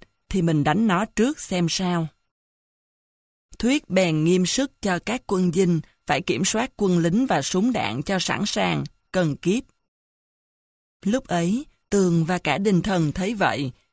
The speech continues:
đều tưởng rằng Thuyết làm thế để phòng thân đó thôi. Nhưng có biết đâu rằng Thuyết đã có chủ trương quyết chiến.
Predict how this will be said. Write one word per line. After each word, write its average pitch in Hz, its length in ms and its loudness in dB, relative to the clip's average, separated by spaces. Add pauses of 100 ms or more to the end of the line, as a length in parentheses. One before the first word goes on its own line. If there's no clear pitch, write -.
đều 190 200 0
tưởng 170 260 2
rằng 190 360 0
Thuyết 247 300 -2
làm 170 320 0
thế 180 520 -2
để 160 200 -2
phòng 175 300 -2
thân 185 320 0
đó 160 220 0
thôi. 185 340 0 (840)
Nhưng 175 320 6
có 190 140 0
biết 240 240 0
đâu 185 180 4
rằng 170 320 0 (300)
Thuyết 269 280 0
đã - 160 0
có 196 180 0
chủ - 280 -2
trương 180 320 4
quyết - 300 -4
chiến. 185 320 4